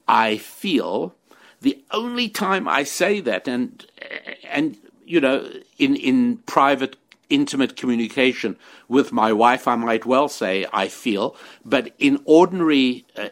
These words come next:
interpersonal communication, the only time I say, "I feel," would be in a negotiation where I, I want to leave room for the discussion. And so I don't want to state as a fact that, um,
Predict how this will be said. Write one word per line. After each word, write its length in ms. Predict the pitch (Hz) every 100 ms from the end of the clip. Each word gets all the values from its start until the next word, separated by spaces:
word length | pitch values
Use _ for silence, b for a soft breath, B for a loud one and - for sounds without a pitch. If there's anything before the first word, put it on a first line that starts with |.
| -
interpersonal 800 | 147 - 127 156 139 - 120 110
communication, 840 | - 113 113 107 139 120 - 90 - B B
the 140 | - 131
only 240 | 180 185
time 320 | - 143 131 117
I 160 | 113
say, 340 | 117 - 113 104
"I 180 | 92 98
feel," 520 | - 190 151 113 127 B B B
would 220 | 123 110
be 200 | 135 139
in 440 | - 123 123 117 -
a 200 | 120 120
negotiation 1200 | 123 117 101 127 131 - 151 165 196 - 80 78 _ _ _ b b b
where 540 | 101 113 123 120 120 - -
I, 600 | 110 113 113 113 113 -
I 140 | 113 117
want 320 | 113 139 147
to 100 | -
leave 360 | 123 127 120 98
room 260 | 113 143
for 180 | 139 135
the 120 | 123
discussion. 720 | 117 123 - 160 160 - 85 - _ b b b
And 220 | 120 120
so 140 | - 123
I 160 | 113
don't 340 | 120 170 180 131
want 240 | 120 117
to 160 | - 110
state 520 | - - 117 120 -
as 220 | - 107 101
a 80 |
fact 640 | - - 135 - - - - _ _ b b b -
that, 480 | 101 107 101 -
um, 560 | 117 107 104 101 98